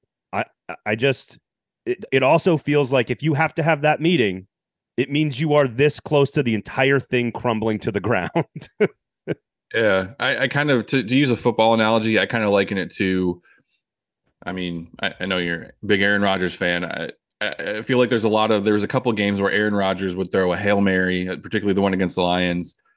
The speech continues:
Speaker 2: and they would, they would win the game, and all anyone would talk about was how great the win was, how the Hail Mary was awesome, how it was a fun, it was a fun play to watch.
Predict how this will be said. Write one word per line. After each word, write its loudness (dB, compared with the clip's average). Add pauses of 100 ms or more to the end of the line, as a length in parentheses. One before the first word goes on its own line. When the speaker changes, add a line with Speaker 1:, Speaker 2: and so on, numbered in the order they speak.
(300)
Speaker 2:
and 2
they 4
would, 0
they 2
would 2
win 4
the 4
game, 0
and -4
all 0
anyone 2
would 0
talk -2
about 0
was -2
how -2
great -4
the -6
win -2
was, 2
how -6
the -6
Hail -4
Mary 0
was 0
awesome, 0
how -2
it -4
was -10
a -14
fun, -2
it -4
was 0
a -4
fun -4
play -2
to 0
watch. -2